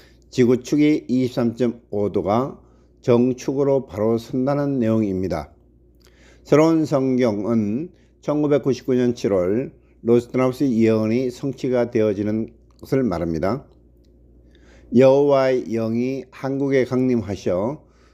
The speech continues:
말씀을 주시면은 녹음을 하고 출판을 완료하였습니다.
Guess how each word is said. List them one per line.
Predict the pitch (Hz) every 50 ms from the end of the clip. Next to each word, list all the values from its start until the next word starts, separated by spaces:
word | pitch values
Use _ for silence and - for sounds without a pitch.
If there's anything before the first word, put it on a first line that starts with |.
| _ _ _ _ _ _
말씀을 | - 117 117 113 110 - 113 110 110 104 95
주시면은 | 104 101 - - 107 101 101 101 104 113 135 160 180 - - _ _ _ _ _
녹음을 | - 107 107 107 110 107 107 104 95 85
하고 | 113 107 101 101 - - - _ _ _ _ _ _ _ _ _ _ _
출판을 | - - 120 92 - - 110 104 101 98 98
완료하였습니다. | - - 98 104 101 101 98 95 82 101 98 101 92 - 101 90 78 76 73 - -